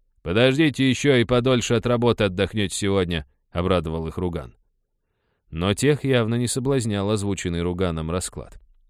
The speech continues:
Они взвешивающе смотрели на наглеца и украдкой оглядывались, желая убедиться, что поблизости нет надзирателей.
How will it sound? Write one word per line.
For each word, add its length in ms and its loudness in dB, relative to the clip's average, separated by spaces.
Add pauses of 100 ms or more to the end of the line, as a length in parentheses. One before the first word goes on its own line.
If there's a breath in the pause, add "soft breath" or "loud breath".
Они 240 2
взвешивающе 760 -2
смотрели 540 -2
на 140 -2
наглеца 520 -2
и 100 0
украдкой 520 -2
оглядывались, 840 -2 (180)
желая 340 4
убедиться, 440 -2
что 160 -6
поблизости 560 -2
нет 240 -4
надзирателей. 720 -4